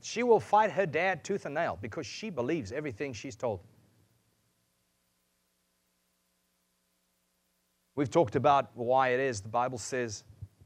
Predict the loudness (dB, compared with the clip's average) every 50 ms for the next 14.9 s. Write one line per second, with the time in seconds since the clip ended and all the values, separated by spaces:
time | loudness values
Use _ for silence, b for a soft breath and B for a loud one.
0 | _ _ -20 _ _ _ _ _ _ _ _ _ _ _ _ _ _ -14 -12 -10
1 | -8 -4 -4 -2 -2 -2 -4 -4 -4 -4 -4 -4 -4 -4 -4 -4 0 0 0 0
2 | 0 0 0 0 0 -2 -4 -10 -18 -20 -20 -20 _ _ _ _ _ _ _ _
3 | _ _ _ _ _ _ _ _ _ _ _ _ _ _ _ _ _ _ _ _
4 | _ _ _ _ _ -8 -4 -4 -2 0 0 0 0 0 0 0 0 0 0 -2
5 | -6 -8 -8 -10 -14 _ _ _ -4 0 2 4 4 4 2 2 0 0 -2 -6
6 | -14 _ _ _ _ _ _ _ _ _ _ _ _ _ _ _ _ _ _ -4
7 | -2 -2 -2 -4 -2 -2 -2 -2 0 0 2 2 0 -2 -6 -8 -10 -14 -20 _
8 | _ _ _ _ _ _ _ _ _ _ _ _ _ _ _ _ _ _ _ _
9 | _ _ _ _ _ _ _ -20 -20 -8 -4 -4 -2 -2 0 0 0 0 0 -4
10 | -8 -14 -20 _ _ _ _ _ _ _ _ _ _ -12 _ 0 0 0 0 -6
11 | -8 -8 -8 -6 -6 -2 0 0 0 -2 -6 _ -12 -12 -12 -14 -8 -6 -6 -6
12 | -6 -8 -12 -12 -16 -20 _ _ b b b b b b b b 0 0 0 0
13 | 0 0 2 2 2 0 0 -4 -8 -12 -12 -10 -10 -8 -6 -4 -4 -4 -4 -8
14 | -10 -12 -10 -10 -10 -10 -8 -4 -2 -2 0 2 2 2 0 -2 -6 -8